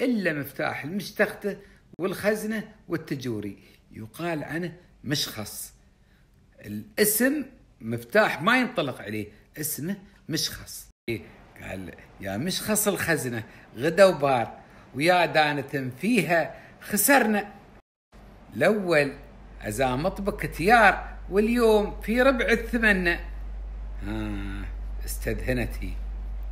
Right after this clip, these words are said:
استدهنت، تريت لين تغدى، ويابت له أبويا طويسة الغسول، وصبت على يديه، وغسل يديه، وعين من الله خير، وتسند على يم. آه،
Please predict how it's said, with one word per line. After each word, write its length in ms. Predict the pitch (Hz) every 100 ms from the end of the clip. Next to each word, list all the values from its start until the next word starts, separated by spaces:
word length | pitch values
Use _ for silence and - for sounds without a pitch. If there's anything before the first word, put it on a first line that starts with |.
| - - - - - - -
استدهنت، 640 | - - 185 139 165 131 - - - - -
تريت 420 | 147 139 143 147
لين 720 | 127 139 156 165 175 190 165
تغدى، 400 | - 113 - 110 - - - - - -
ويابت 520 | 123 117 104 104 - 110
له 160 | 107
أبويا 460 | 101 98 101 104 98 98
طويسة 360 | 98 98 101 104
الغسول، 520 | 98 113 - 220 190 - - - -
وصبت 460 | - - - - -
على 240 | 110 131
يديه، 400 | 147 196 196 160 - - - -
وغسل 460 | 135 117 - -
يديه، 460 | - - 190 185 151 - - -
وعين 440 | 107 107 104 104
من 120 | 107 101
الله 160 | 113
خير، 400 | - 185 190 175 - - - 131
وتسند 520 | - 147 123 110 95 - - - - -
على 240 | 101 98 87
يم. 160 | 85 85 - - - - - - - - -
آه، 380 | 98 95 -